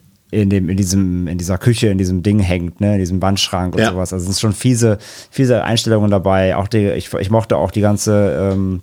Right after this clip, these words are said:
Speaker 1: das ganze, ähm, Spiel im Keller, wo Ed dann Hausmeister spielt und alles irgendwie reparieren will.
Speaker 2: Ja.
Speaker 1: Ähm, mit dem, mit dem Wasser irgendwie, äh, das ganz, die ganz, ganze Szenario mochte ich, war auch schon eingefangen, wo dann die,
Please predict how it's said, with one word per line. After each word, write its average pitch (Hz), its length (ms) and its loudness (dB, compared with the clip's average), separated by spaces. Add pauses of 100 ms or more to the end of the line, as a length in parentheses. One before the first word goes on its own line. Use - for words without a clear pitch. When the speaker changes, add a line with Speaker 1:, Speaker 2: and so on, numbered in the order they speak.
(140)
Speaker 1:
das - 160 -12
ganze, 92 1000 0
ähm, 92 80 -4
Spiel 104 240 -2
im 98 140 0
Keller, 104 400 2 (420)
wo 98 360 2
Ed - 460 -4
dann 95 200 2
Hausmeister 104 460 0
spielt 98 280 -2
und 87 60 -2
alles 92 180 -4
irgendwie 101 180 -2
reparieren 98 460 0
will. 95 220 0 (260)
Speaker 2:
Ja. 104 420 2
Speaker 1:
Ähm, 95 280 -2 (180)
mit 107 140 0
dem, 101 180 2
mit 90 120 -2
dem 98 120 2
Wasser 101 420 2
irgendwie, 92 580 0
äh, 78 260 -2
das 90 160 -6
ganz, 95 320 -2
die 95 80 -2
ganz, 95 200 0
ganze 98 240 0
Szenario 92 480 2
mochte 90 280 0
ich, 90 100 -4
war 82 80 0
auch 90 80 0
schon 90 140 -4
eingefangen, 87 640 -2 (400)
wo 98 120 2
dann 87 440 0
die, 87 320 0